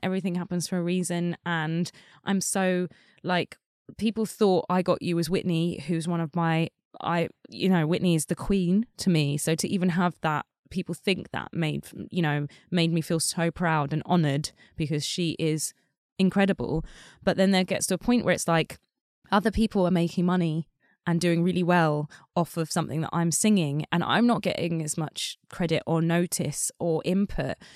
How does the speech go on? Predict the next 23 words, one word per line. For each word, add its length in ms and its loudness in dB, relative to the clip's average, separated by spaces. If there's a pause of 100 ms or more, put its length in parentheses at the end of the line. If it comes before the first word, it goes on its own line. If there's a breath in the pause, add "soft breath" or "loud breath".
(380 loud breath)
So 240 4
if 160 2
I'm 260 4
gonna 220 4
have 400 -2
any 360 6
opportunity 720 0
to 140 -4
be 160 -2
seen 320 4
or 100 0
to 140 -4
be 100 0
heard, 320 2
I'm 160 0
gonna 220 2
have 220 -2
to 60 -8
set 200 -6
up 160 -8
my 180 -2
own 120 0
label. 520 2